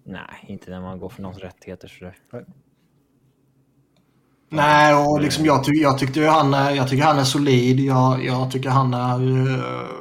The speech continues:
Speaker 3: han kommer säkert göra nytta för Columbus, men, eh, man får fan betala för honom också, alltså.
Speaker 2: Mm.
Speaker 1: Ja, här är
Speaker 3: Här
Speaker 1: också
Speaker 3: får man ju betala,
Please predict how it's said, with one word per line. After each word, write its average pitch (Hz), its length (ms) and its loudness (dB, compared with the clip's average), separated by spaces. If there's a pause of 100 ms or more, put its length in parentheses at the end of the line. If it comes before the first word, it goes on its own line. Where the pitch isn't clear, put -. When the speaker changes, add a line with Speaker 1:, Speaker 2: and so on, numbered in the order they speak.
(120)
Speaker 3:
han 123 120 -8
kommer 131 180 -4
säkert 131 220 -4
göra 131 120 -2
nytta 131 280 -2
för 123 160 -10
Columbus, 120 760 -6
men, 123 360 -8 (100)
eh, 127 60 -18 (1000)
man 113 200 -10
får - 160 -16 (160)
fan 127 240 -6
betala 127 420 -6
för 147 160 -4
honom 135 280 -2
också, 131 260 -12
alltså. - 220 -16
Speaker 2:
Mm. 92 120 -14 (840)
Speaker 1:
Ja, 123 240 2
här 120 140 2
är 120 40 2
Speaker 3:
Här 135 80 4
Speaker 1:
också 131 140 0
Speaker 3:
får 139 120 2
man 156 80 4
ju - 60 2
betala, 147 680 6